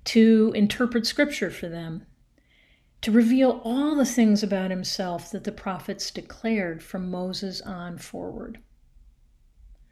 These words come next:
So here we have Jesus in an unrecognizable form, lovingly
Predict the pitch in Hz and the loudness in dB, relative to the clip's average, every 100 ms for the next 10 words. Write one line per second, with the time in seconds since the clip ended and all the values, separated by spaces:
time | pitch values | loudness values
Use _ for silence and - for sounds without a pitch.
0 | _ - 302 392 415 381 349 269 269 277 | _ -20 -10 -4 -2 0 -2 -2 0 0
1 | 277 262 233 240 220 214 208 - _ _ | 2 2 0 2 4 4 2 -2 _ _
2 | 254 311 320 269 269 214 226 214 208 214 | 0 2 2 0 0 2 2 2 0 -2
3 | 208 208 - 185 165 165 180 - _ _ | -6 -8 -10 -10 -10 -10 -14 -18 _ _
4 | _ _ _ _ - _ 226 214 214 226 | _ _ _ _ -20 _ -4 2 4 4
5 | 254 247 269 254 233 220 208 196 190 202 | 4 4 4 6 6 6 4 0 -4 -8